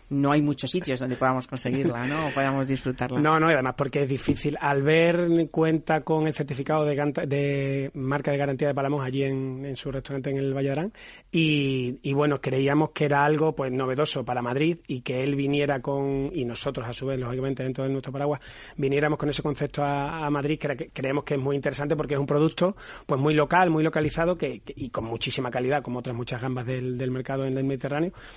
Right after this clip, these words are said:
Speaker 2: que lo queríamos muy interesante para dar a conocer en Madrid ese, e-, esa
Speaker 1: Ujú.
Speaker 2: gamba que tiene ese sabor tan especial y tan característico.
Speaker 1: Bueno, eh, decís que vuestro término de proveedores lo traducís a que son amigos,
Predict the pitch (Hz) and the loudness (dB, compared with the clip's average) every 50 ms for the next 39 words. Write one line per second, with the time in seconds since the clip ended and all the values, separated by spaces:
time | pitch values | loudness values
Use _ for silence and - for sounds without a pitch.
0 | - - - - 147 139 139 127 143 135 143 147 147 139 151 151 139 123 127 120 | -20 -14 -6 -2 0 2 2 2 2 2 2 2 4 2 2 2 2 0 -4 -6
1 | - 123 127 120 123 110 107 - 117 117 113 123 127 123 120 139 131 127 - 139 | -4 -6 -6 -6 -8 -10 -10 -12 -10 -8 -6 -6 -6 -6 -4 -4 -4 -4 -4 -6
2 | 123 123 120 117 113 113 113 107 110 - 110 104 98 101 113 - _ - - - | -6 -6 -6 -6 -6 -8 -8 -8 -10 -12 -12 -14 -16 -16 -18 -20 _ -16 -12 -10
3 | 131 - 151 151 139 151 131 135 143 147 151 147 143 123 123 143 135 139 139 139 | -10 -8 -6 -4 -4 -2 0 0 0 0 0 0 -2 -2 -2 0 0 0 0 -2
4 | 156 156 139 - 143 123 131 135 139 127 131 127 127 - 131 120 131 131 135 123 | -2 -4 -6 -6 -4 -4 -2 -2 -2 -2 -2 -4 -4 -4 -4 -4 -2 -2 -2 -4
5 | 123 113 117 113 - - 120 120 - - - - - - - - - - - - | -4 -8 -8 -10 -10 -8 -8 -8 -10 -12 -20 -20 -20 -20 -20 -20 -20 -20 -20 -12
6 | - 175 170 170 165 151 - - 151 156 156 151 147 143 151 - 165 160 - - | -6 -4 -2 0 0 -2 -2 -4 -2 -2 0 0 0 -2 -4 -6 -6 -10 -8 -6
7 | 196 175 170 160 151 147 139 143 - - - 151 143 - 151 156 165 165 165 160 | -4 -2 0 0 0 0 -2 -4 -4 -4 -6 -6 -4 -4 -4 -2 -2 -2 -2 -2
8 | 156 156 151 147 - 151 147 143 147 143 156 156 160 156 151 147 147 147 143 - | -2 -2 -4 -4 -4 -6 -4 -2 -2 -2 -2 -2 -2 -4 -4 -4 -6 -10 -8 -8
9 | 147 143 143 143 135 - - 151 147 147 147 147 147 135 - - 147 143 139 135 | -6 -6 -6 -6 -8 -8 -6 -6 -4 -4 -4 -4 -6 -8 -8 -8 -8 -6 -6 -6
10 | 131 131 127 - 131 127 - 131 127 127 135 135 139 143 165 190 208 - - | -8 -10 -10 -12 -12 -12 -8 -8 -6 -4 -4 -4 -4 -4 -6 -8 -8 -12 -18